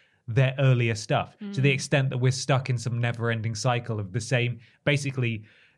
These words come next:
Speaker 1: a studio making games for ten years, new games for ten years, and then spending the rest of eternity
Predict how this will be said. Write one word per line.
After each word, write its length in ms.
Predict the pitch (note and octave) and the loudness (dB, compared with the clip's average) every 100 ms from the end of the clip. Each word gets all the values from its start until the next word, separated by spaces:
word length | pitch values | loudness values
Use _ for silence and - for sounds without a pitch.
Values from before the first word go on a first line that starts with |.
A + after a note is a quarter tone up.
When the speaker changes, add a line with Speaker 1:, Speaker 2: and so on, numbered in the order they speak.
| _ | _
Speaker 1:
a 60 | C3+ | -6
studio 420 | - F3 D3+ C#3+ | 0 2 4 6
making 360 | C3+ C3+ C3+ C3 | 8 6 6 4
games 320 | B2+ B2+ A#2+ | 4 2 0
for 120 | A#2+ | -4
ten 320 | A2 B2+ C3 | -2 2 2
years, 400 | A#2+ B2 G2 F2+ | 2 2 0 -4
new 240 | A2 B2+ C3+ | 2 4 6
games 360 | A#2 G2 G2+ | 4 -2 -6
for 100 | - | -8
ten 240 | G#2 A#2+ A2 | -4 -4 -4
years, 240 | A2 G2+ | -4 -6
and 80 | A2+ | -4
then 100 | A#2 | -4
spending 320 | - A#2+ A#2 | -2 -2 -2
the 80 | A2 | -2
rest 300 | A2 G#2+ - | -2 -4 -4
of 80 | G#2 | -4
eternity 720 | G#2 B2+ A#2 G#2 - G2 | -2 -2 -2 -4 -6 -8